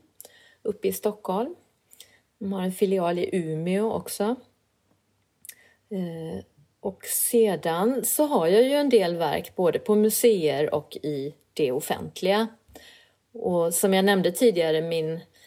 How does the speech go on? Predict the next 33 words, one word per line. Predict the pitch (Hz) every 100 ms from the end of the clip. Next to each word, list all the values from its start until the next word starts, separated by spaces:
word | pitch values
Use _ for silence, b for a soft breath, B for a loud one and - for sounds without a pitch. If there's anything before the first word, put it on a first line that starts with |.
| b b
min | 185 180
största | 196 190 220
skulptur | 220 247 247 - 175 160
i | 180
Sverige | - 165 156 196 262
så | 269
här | 226 160
långt, | 151 127 175 185
det | 233 151
är | 151
ju | 156 165 165 - _ _ _ _ _ _ _ -
en | 180 165 165
metallskulptur | 160 165 175 190 185 185 - 277
som | 262 214
står | 196 175 160
nere | 165 147
i | 143
Malmö | 160 151 143 151 190
som | 190 180
heter | 160 - - 151 -
Rubato. | 180 175 170 175 147 147 - - 302 - _ _ _ b b b _ _
Eh, | - 175 165
finns | - 175 165
utanför | 185 151 151 165
Malmö | 175 170 151 156
Live. | 156 160 247 190 139 165 - _ _ _ _ _ -
Så | 190
den | 269 302 294
tycker | 196 185 -
jag |
att | -
man | 151 147
ska | -